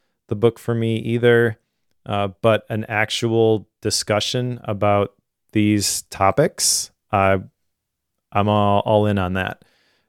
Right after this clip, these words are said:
And, uh, it would have been interesting, even if, you know, we would have had very different conclusions about things, to just get straight from his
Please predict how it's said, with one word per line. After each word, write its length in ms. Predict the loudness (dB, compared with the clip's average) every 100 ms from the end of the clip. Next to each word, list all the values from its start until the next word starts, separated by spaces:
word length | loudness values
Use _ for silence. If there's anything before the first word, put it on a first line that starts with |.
| _ -6
And, 340 | -2 -2 0
uh, 180 | 0 0
it 60 | 0
would 140 | 0
have 80 | 0
been 100 | -2
interesting, 460 | -4 -6 -6 -4 -2
even 260 | -2 -2
if, 340 | -2 -4 -8 _
you 100 | -10
know, 120 | -4
we 100 | -2
would 180 | 0 0
have 140 | -2
had 220 | -4 -4 -2
very 220 | -2 0
different 320 | -2 -4 -6
conclusions 560 | -6 -2 -2 0 -2 -2
about 320 | -2 -2 -2
things, 420 | -4 -4 -6 -8
to 300 | -4 -4 -4 -4
just 360 | -2 -2 -6 0
get 300 | 0 0 _ -10
straight 580 | -10 2 4 4 2
from 480 | -4 -2 0 -2 -6 _ _
his 680 | -2 4 6 4 0 -4